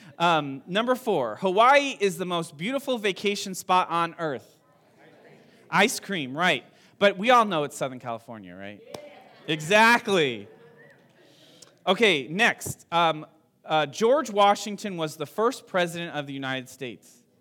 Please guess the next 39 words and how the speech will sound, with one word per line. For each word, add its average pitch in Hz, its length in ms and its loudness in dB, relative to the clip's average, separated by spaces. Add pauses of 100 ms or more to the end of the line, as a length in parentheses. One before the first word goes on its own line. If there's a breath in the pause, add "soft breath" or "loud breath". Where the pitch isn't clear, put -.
(1400)
That's 170 280 2
insulin. 139 720 -8 (360 soft breath)
Now, 175 240 2
this 202 260 -2
is 277 120 -8
not 220 260 0
something 190 400 -6
you 170 100 -10
can 156 240 -14
see. 135 600 -14 (280 loud breath)
This 226 220 -4
is 226 140 -4
from 185 240 -4
the 165 80 -6
discipline 175 680 -8
of 139 240 -8
history. 135 680 -10 (580 soft breath)
But 208 160 -2
we 240 120 -4
know 277 200 0
that 226 180 0
there 196 140 2
is 175 160 -4
a 160 60 -8
truth 269 420 -10
about 165 300 0
the 175 100 -6
wor-, 185 400 -4
the 170 140 -6
way 226 260 2
the 226 140 -2
world 196 420 -2
is 202 340 0
or 175 200 -8
the 156 120 -8
way 185 300 0
the 180 160 -4
world 151 480 -4
was, 147 680 -2